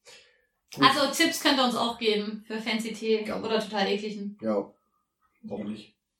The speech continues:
Speaker 1: Ja, so ein Tee. Dann
Speaker 2: Ja,
Speaker 1: ist
Speaker 2: dann werden wir uns beim nächsten Mal sehen und werden uns mal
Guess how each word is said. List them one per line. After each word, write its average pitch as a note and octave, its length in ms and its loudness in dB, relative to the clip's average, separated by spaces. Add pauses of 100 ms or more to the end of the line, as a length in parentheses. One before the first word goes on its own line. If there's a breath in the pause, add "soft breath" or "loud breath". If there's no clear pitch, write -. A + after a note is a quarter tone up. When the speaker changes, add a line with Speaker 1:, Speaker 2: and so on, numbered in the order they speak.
Speaker 1:
Ja, G#2+ 320 -12
so - 120 -12
ein G#2 60 -6
Tee. G#2 220 -10 (720 loud breath)
Dann - 100 10
Speaker 2:
Ja, F#4 120 8
Speaker 1:
ist D4+ 100 2
Speaker 2:
dann D#4+ 340 0
werden D#4+ 180 4
wir D#4 80 4
uns D4+ 120 0
beim C#4+ 160 4
nächsten F4+ 280 4
Mal E4 160 4
sehen E4+ 200 2
und C#4+ 140 0
werden D4 180 4
uns D4+ 120 -4
mal D#4 140 -4